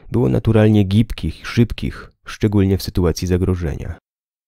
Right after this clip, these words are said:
Bluszcz miał przeczucie, że człowiek, którego spotkał w lesie, był młodym mężczyzną. Postanowił, że będzie ufał temu, co mu podpowiadał instynkt. Tak naprawdę nie miał przecież nic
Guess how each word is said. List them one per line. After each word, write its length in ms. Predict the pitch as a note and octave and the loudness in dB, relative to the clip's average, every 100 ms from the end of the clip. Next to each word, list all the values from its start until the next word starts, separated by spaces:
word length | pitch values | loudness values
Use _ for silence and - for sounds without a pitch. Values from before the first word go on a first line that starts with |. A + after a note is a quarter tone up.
| _ _ | _ _
Bluszcz 400 | F2+ G#2 D#3+ - | 2 2 2 -2
miał 180 | G#2 A2 | 2 2
przeczucie, 460 | A2 G#2 B2 A#2+ F#2+ | 2 0 0 0 0
że 80 | F2 | 0
człowiek, 480 | F#2+ G#2+ D#2 - | 2 2 0 -6
którego 400 | - - F2+ F2 | -8 -2 -2 0
spotkał 380 | - G2 - F#2 | -2 -2 0 0
w 60 | F2 | 2
lesie, 320 | F#2+ G2+ G#2 - - - | 0 2 0 -2 -12 0
był 160 | G#2 G2+ | 2 4
młodym 380 | G#2 G#2 G#2+ G#2 | 4 4 4 2
mężczyzną. 680 | G#2+ - - G2+ - G1+ E2+ _ _ _ _ _ - | 2 0 -2 -2 -4 -8 -10 _ _ _ _ _ -4
Postanowił, 800 | G#2 - F#2+ G2+ G2+ D#2 - - - - | -2 0 0 2 2 0 -6 -10 -16 -12
że 140 | F2+ F2+ | -4 0
będzie 280 | F#2 F#2 G2 | 2 4 2
ufał 280 | G2 F2+ | 2 0
temu, 460 | - G2 A2+ - D#3 - - | 2 0 0 -4 -8 -12 -14
co 160 | - | -8
mu 120 | - C#3 | -6 -4
podpowiadał 600 | B2+ - A2+ A#2+ A2+ - | -4 -2 2 4 4 2
instynkt. 760 | B2+ A2+ - A#1+ G#1+ - - _ _ _ | 2 0 -2 -6 -6 -10 -14 _ _ _
Tak 200 | - - | -8 -2
naprawdę 420 | A#2 A2+ G#2+ G#2+ | 0 2 2 4
nie 160 | G#2+ G#2 | 6 4
miał 220 | D#2+ - | 2 -6
przecież 400 | - - F#2+ - | -8 -4 -4 0
nic 440 | G2+ C#3 - - | 2 2 0 -14